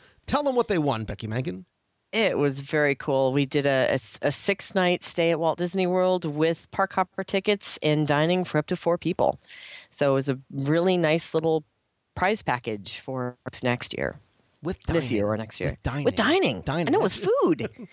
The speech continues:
Speaker 1: I don't even
Speaker 2: It
Speaker 1: care
Speaker 2: had
Speaker 1: about the
Speaker 2: food
Speaker 1: park ticket. Just
Speaker 2: involved.
Speaker 1: give me the ticket. Just give me the food.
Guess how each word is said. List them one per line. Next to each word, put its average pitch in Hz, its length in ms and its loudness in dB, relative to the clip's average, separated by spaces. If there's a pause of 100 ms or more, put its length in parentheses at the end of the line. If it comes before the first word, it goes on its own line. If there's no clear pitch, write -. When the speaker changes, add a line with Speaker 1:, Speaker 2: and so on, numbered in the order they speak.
(160)
Speaker 1:
I - 40 -6
don't 311 100 -2
even 262 60 -6
Speaker 2:
It 196 80 -6
Speaker 1:
care 403 80 0
Speaker 2:
had - 80 4
Speaker 1:
about 392 160 0
the - 60 -4
Speaker 2:
food 453 80 2
Speaker 1:
park 605 120 2
ticket. 415 160 2
Just 156 160 4
Speaker 2:
involved. - 160 -2
Speaker 1:
give 240 80 -4
me 220 60 2
the 165 60 -2
ticket. - 280 -4
Just 233 140 -4
give 247 80 -2
me 233 40 0
the 170 80 -2
food. 165 640 0